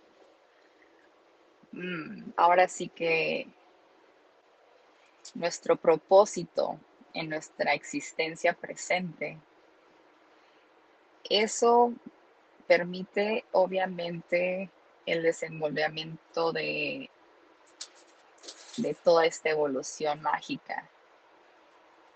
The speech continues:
Y estemos o no estemos conscientes, nuestra otra inteligencia,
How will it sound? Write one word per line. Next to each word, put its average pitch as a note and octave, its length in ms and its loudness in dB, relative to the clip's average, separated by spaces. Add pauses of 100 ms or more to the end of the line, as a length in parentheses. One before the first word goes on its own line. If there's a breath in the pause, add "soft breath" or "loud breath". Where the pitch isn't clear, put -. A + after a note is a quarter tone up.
(280)
Y D#3 880 -6 (400)
estemos B3 640 0
o A#3 60 -2
no G#3 100 -2
estemos G3+ 520 -2
conscientes, F3+ 1080 -6 (2000)
nuestra E3 720 2
otra A#3+ 360 4
inteligencia, D#3+ 1300 -6